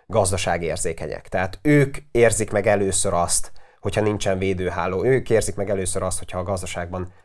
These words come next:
nem megy jól valami, és azért Magyarországon ez a pénztárcájukkal szavaznak az emberek, nagyon-nagyon, ö, sokszor, ö, jelen van. Igazániból a nagy kérdés az az lesz,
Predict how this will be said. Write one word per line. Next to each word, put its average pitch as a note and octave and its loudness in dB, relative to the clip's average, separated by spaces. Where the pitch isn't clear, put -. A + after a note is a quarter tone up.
nem G#2+ 4
megy F2+ 0
jól G#2 4
valami, A2+ 2
és - 0
azért A#2+ 6
Magyarországon A#2 6
ez F#2+ 2
a F#2+ 0
pénztárcájukkal G2 2
szavaznak F#2 -4
az F2 -8
emberek, G2 -2
nagyon-nagyon, E2+ -2
ö, F2 -2
sokszor, F#2 4
ö, F#2+ 0
jelen F2+ 2
van. C3 6
Igazániból A2 4
a A2 4
nagy A2+ 2
kérdés F2+ -2
az G2 -2
az F#2 -2
lesz, A2 0